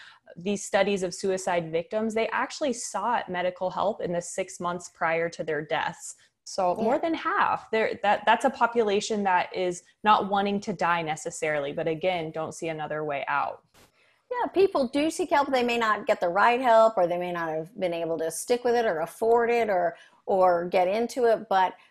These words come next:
Speaker 2: but it doesn't mean they're not trying in any way to do something different,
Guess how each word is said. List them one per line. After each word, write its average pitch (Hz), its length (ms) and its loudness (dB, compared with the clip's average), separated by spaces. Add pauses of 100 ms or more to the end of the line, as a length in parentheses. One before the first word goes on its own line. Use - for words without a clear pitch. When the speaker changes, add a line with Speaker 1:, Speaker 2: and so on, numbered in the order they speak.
Speaker 2:
but 214 140 2
it 214 100 0
doesn't 254 340 0
mean 220 240 -4
they're 208 140 -2
not 190 300 -2
trying 175 560 0
in 170 200 -6
any 185 220 -2
way 175 280 2
to 190 140 -8
do 175 120 -2
something 165 400 -8
different, 160 520 -6